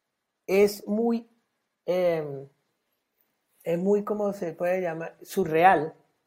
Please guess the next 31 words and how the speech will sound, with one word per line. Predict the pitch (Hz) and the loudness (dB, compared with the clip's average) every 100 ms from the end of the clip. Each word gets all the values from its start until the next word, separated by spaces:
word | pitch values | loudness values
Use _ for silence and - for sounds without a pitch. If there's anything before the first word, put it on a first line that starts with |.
| _ - | _ 0
lo | 175 | 0
que, | 170 147 | 2 -4
por | 160 | -4
ejemplo, | 143 160 165 | -4 -4 -6
está | 165 175 | -4 -4
pasando | 165 180 175 170 | -4 -6 -4 -4
con | 156 | -4
mi | 147 | -6
producto | 143 151 143 165 | -2 -4 -4 -6
en | |
Venezuela. | 147 131 208 180 - _ _ _ _ | -8 -4 -2 -2 -4 _ _ _ _
Yo | 151 160 | -6 0
siendo | 214 226 | 2 4
de | 226 | 4
Venezuela, | 180 147 202 202 233 - _ _ _ | 2 4 6 6 2 -8 _ _ _
entendiendo | 165 156 156 160 165 190 | -4 -2 0 2 2 -2
sus | 170 - - 160 | -2 -10 -8 -4
problemas | 151 143 156 165 | -4 -4 -6 -8
políticos, | 143 165 170 165 - 151 147 139 - | -6 -6 -6 -8 -2 -2 -2 -4 -10
ge-, | 131 | -12
geográficos | - 143 131 147 160 165 - 147 143 139 - | -10 -8 -4 -2 -2 -4 -8 -6 -6 -8 -10
y | 139 | -14
todas | 139 156 160 | -4 -2 0
las | 147 139 135 131 | -2 -6 -10 -10
logísticos | 135 165 185 - 170 - - | -10 -4 -6 -6 -10 -10 -10
que | 143 | -14
se-, | - 160 | -12 -14
existen | - 170 160 190 | -10 -10 -6 -4
en | 170 | -4
este | 196 | -4
momento, | 190 196 170 214 | -6 -6 -6 -8